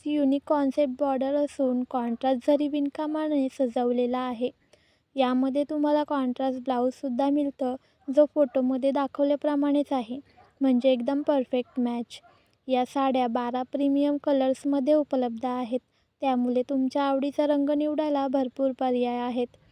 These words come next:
ही साडी कोणत्याही लग्न समारंभासाठी, पारंपरिक सोहळ्यासाठी किंवा खास प्रसंगी परिधान करायला उत्तम आहे. प्राईससाठी कमेंट करू शकता.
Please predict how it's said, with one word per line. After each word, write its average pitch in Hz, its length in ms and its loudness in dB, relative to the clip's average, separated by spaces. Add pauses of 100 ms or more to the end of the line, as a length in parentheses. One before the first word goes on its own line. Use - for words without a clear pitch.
(440)
ही 269 120 2
साडी 269 280 0
कोणत्याही 294 560 2
लग्न 254 340 0
समारंभासाठी, 262 960 -2
पारंपरिक 254 680 -4
सोहळ्यासाठी 302 880 0 (380)
किंवा 277 300 2
खास 277 200 0 (100)
प्रसंगी 277 460 0
परिधान 254 480 0
करायला 247 380 -2
उत्तम 277 460 -2
आहे. 254 360 -6 (440)
प्राईससाठी 262 840 0
कमेंट 254 500 0
करू 247 240 0
शकता. 247 520 -8